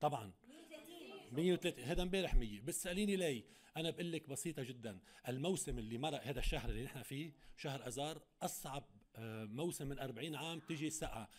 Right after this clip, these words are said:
Speaker 1: أضرت الإنتاج ال-، الخيام عنا بلبنان وأيضًا في دول الجوار. عم بتحدث عن الأردن، عم بتحدث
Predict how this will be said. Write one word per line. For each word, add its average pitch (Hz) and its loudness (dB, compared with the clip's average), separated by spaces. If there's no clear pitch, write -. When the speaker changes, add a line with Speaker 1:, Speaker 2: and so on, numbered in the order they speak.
Speaker 1:
أضرت 175 0
الإنتاج 139 2
ال-، 123 -2
الخيام 131 -2
عنا 143 -2
بلبنان 143 -2
وأيضًا 170 -4
في - -8
دول 156 0
الجوار. 143 0
عم 104 -6
بتحدث 139 0
عن - 10
الأردن، 151 -4
عم 123 -8
بتحدث 143 -6